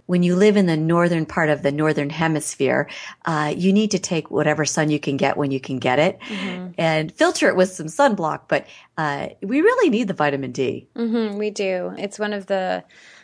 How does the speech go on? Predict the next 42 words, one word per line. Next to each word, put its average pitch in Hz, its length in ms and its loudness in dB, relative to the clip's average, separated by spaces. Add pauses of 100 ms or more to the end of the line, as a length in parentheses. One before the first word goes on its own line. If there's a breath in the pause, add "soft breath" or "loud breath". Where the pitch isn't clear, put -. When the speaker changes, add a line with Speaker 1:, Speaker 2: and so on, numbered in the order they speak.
(120)
Speaker 2:
core 220 360 2
things 190 400 -6
that 185 160 -6
is 175 100 -8
in 180 160 -6
my 175 220 -8
supplement 233 500 -6
routine 247 460 -4
because 196 280 -6
at - 200 -8
time 175 320 -10
of 165 320 -12
diagnosis, 170 720 -8
I 160 100 -4
was 160 220 -6
deficient. 180 560 -10
So 175 200 -8
I'm, 175 460 -4
I'm 190 160 -6
hyper 170 640 -4 (320 soft breath)
boosting 170 520 -6
my 156 180 -10
vitamin 180 480 -8
D. 240 280 -8
Speaker 1:
Excellent. 156 520 -8
Speaker 2:
So - 200 -8
I 160 140 -2
work 165 200 -6
with 175 120 -8
a 165 60 -8
naturopath - 640 -12
to 196 100 -14
supplement 175 540 -10
that. 170 340 -4
But 185 180 -8
yeah, 185 320 -2
and 214 160 -2
even 254 360 -2
from 202 180 -8
a 196 60 -10
sun 269 260 -2
perspective, 175 840 -8